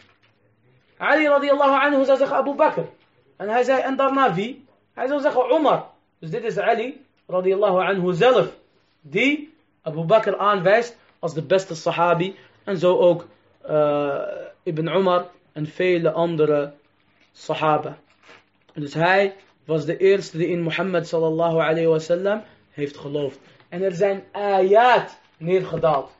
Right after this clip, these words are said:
die gaan over Abu Bakr radiyallahu anhu. Abu Bakr was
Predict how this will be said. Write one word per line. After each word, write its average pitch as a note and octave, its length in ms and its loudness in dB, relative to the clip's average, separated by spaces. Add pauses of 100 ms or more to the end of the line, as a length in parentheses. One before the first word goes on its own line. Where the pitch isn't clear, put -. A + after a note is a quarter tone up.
(400)
die D3+ 120 -16
gaan G3 420 0 (360)
over F3 480 -2 (160)
Abu D#3+ 200 -6
Bakr E3 260 -4
radiyallahu D3 560 -4
anhu. C3 220 -10 (1080)
Abu E3 240 0
Bakr D4 360 2 (240)
was F#3 440 0